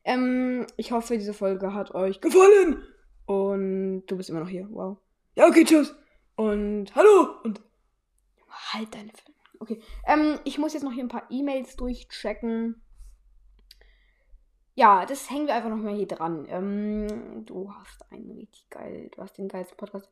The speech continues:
Speaker 1: Ja, okay, äh, ich lese jetzt random E-Mails. Moment mal, ich hab, wie viele E-Mails hab ich hier gerade? Zwanzig. Okay, dann frage ich kurz Siri.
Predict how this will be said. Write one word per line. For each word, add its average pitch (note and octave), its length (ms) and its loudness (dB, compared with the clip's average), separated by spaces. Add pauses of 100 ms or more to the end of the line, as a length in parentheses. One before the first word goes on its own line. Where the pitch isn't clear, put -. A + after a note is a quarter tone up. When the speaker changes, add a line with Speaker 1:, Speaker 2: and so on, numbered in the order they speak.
(300)
Speaker 1:
Ja, C#4 220 6
okay, C#4+ 180 2
äh, B3+ 460 4
ich A3 120 -8
lese A#3 260 -2
jetzt - 360 -12
random F#3+ 480 -8
E-Mails. F#3+ 280 -8
Moment F#3+ 300 -6
mal, F#3+ 120 -8
ich G3 140 -16
hab, A#3+ 240 -10 (200)
wie A#3 140 -10
viele C#4+ 380 -6
E-Mails B3+ 320 -8
hab B3 80 -10
ich A#3+ 120 -10
hier A#3 140 -8
gerade? G#3+ 400 -10
Zwanzig. F3+ 1120 -10 (920)
Okay, A3 840 -8
dann G3+ 440 -8 (440)
frage A3+ 180 -8
ich A3+ 60 -16
kurz A3 160 -14
Siri. A#3+ 200 -10